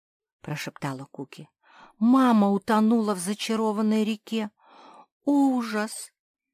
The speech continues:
Она очень хорошая». «Кто?» уточнила Мафи. «Золушка», объяснила Куки.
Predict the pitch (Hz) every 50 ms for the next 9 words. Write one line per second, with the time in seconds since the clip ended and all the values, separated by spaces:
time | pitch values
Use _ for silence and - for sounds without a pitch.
0 | _ _ _ _ - - 208 208 214 208 202 214 226 269 285 - - 277 277 269
1 | - - 269 262 262 254 262 254 233 226 214 - - - 220 214 214 202 208 _
2 | _ _ _ _ _ _ _ _ _ _ _ _ _ _ _ _ _ _ _ _
3 | _ _ _ _ _ _ _ _ _ _ _ _ _ _ _ _ _ _ _ _
4 | _ - - - _ _ - 330 311 320 294 233 175 151 139 - _ _ _ _
5 | _ _ _ _ _ _ _ _ - 175 160 - 151 151 - - - - 156 151
6 | 139 139 143 160 175 185 170 147 131 135 - - - 147 - _ _ _ _ _
7 | _ _ _ _ _ _ _ _ _ _ _ _ _ _ _ _ _ _ _ _
8 | - 170 156 147 175 165 156 151 147 147 175 - - - - - 269 285 294 _
9 | _ _ _ _ _ _ _ _ _ _ _ _ - 190 190 165 175 208 233 202
10 | - - 214 202 185 180 175 196 190 - - 226 208 151 - - - 151 139